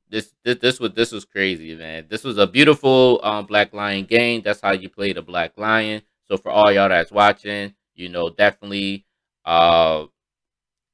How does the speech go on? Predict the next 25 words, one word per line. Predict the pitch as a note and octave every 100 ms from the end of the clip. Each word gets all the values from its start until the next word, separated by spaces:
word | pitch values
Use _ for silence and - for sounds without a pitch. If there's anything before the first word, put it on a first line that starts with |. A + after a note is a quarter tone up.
| _ _
uh, | - E2+ E2+
y'all | G#2
could | A#2 G#2+
definitely, | G#2+ A2+ G#2 G#2+
um, | G2 F#2+
check | - G#2
out | G2
the | F2
Black | F#2 F#2+ A2
Lion. | A2+ A2+ A2
Y'all | C3
could | - B2+
definitely | F3+ F3+ E3+
check | - D3
out | D3 C#3 B2
the | B2
Maurice | A#2+ A#2+ C3+ A#2
Bishop | B2 A#2 A#2+
Chess | B2+ A2+ G#2+
University, | G2+ G2+ D3 D3 B2+ C3+
where | A#2 A#2
I | B2
also | A#2+ C3+ C#3+ C#3+ B2
teach | - C#3+ -
y'all | B2+ B2+ B2